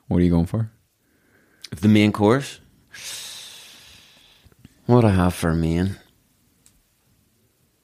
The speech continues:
Speaker 2: You know what? The way I'm feeling right now, I'd have something light. You know what? I'd have something summery. I'd have something that reminds me of Athens in the summer. I'd have a Greek salad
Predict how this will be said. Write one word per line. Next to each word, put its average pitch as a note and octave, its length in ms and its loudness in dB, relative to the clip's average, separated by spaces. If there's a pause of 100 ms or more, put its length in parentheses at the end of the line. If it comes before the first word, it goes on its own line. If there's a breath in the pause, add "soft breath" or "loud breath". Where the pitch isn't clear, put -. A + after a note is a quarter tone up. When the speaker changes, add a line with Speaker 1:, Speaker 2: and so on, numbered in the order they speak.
(1200)
Speaker 2:
You G2 140 -4
know A#2 100 4
what? A2 260 2
The G2+ 80 0
way A2 140 4
I'm A2+ 80 2
feeling G2+ 340 0
right F#2+ 200 0
now, F#2+ 380 -2
I'd F#2+ 80 -4
have F2+ 180 -6
something - 380 -6
light. E2 340 -4 (460)
You A2+ 80 2
know D#3+ 100 6
what? F#3 360 4
I'd C3 100 2
have C3+ 160 0
something C3 320 -2
summery. F#2+ 560 0
I'd G#2 120 -2
have G#2 140 0
something C3 280 0
that A2+ 80 0
reminds F2 560 0
me F2 120 0
of E2 300 -6
Athens D#2+ 480 -6
in D#2+ 120 -4
the E2 60 -6
summer. D#2+ 380 -6
I'd F2+ 120 -4
have F2+ 140 -4
a F2 40 -4
Greek F#2 340 0
salad D#2 440 -6